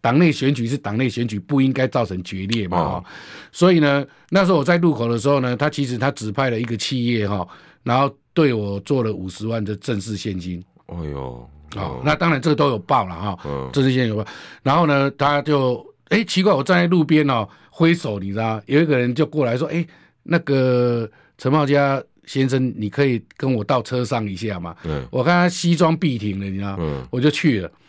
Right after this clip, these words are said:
Speaker 1: 去了之后呢，他就拿了五十万的正式现金给我。
Speaker 2: 嗯。
Speaker 1: 对，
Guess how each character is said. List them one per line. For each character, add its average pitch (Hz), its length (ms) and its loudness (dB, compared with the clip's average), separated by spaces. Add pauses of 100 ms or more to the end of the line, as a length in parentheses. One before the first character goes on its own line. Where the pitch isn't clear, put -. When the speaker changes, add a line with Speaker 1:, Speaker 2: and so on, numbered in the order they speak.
(440)
Speaker 1:
去 165 220 4
了 143 60 4
之 143 140 0
后 147 100 4
呢， 131 160 0
他 135 140 0
就 139 160 4
拿 123 220 0
了 123 120 2
五 101 140 -2
十 113 140 -8
万 120 120 0
的 113 80 -4
正 113 220 -6
式 110 120 -6
现 104 200 -6
金 104 160 -4
给 95 160 -6
我。 87 60 -4
Speaker 2:
嗯。 71 200 -6 (360)
Speaker 1:
对， 101 200 -4